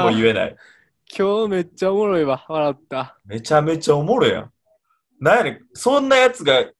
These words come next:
Speaker 1: 聞き心地いいですとか。
Speaker 2: <laughs>
Speaker 1: あわん、あわん。
Speaker 2: いただいてますのでね。はい。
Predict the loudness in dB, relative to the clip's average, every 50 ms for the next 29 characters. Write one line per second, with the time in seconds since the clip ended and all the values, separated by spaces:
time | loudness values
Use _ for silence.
0 | _ _ _ -14 -12 -10 -8 -8 -6 -6 -4 -2 -4 -4 -4 -2 -2 -2 0 0
1 | -2 -4 -4 -8 -6 -4 -4 -4 -4 -4 _ -6 -4 -4 -4 -4 -2 -2 -2 -4
2 | -4 -10 -16 -20 _ _ _ -2 0 2 2 2 2 2 2 2 2 2 2 2
3 | 2 2 0 0 -2 -8 -14 -6 -2 0 2 2 2 2 0 0 0 0 -2 -2
4 | -2 -2 -4 -4 -4 -6 -8 -8 -10 -12 -10 -4 -2 -2 -2 -2 -6 _ _ _
5 | _ -20 -20 _ _ _ _ _ _ _ _ _ _ _ _ -10 -8 -4 -4 -2
6 | -4 -4 -6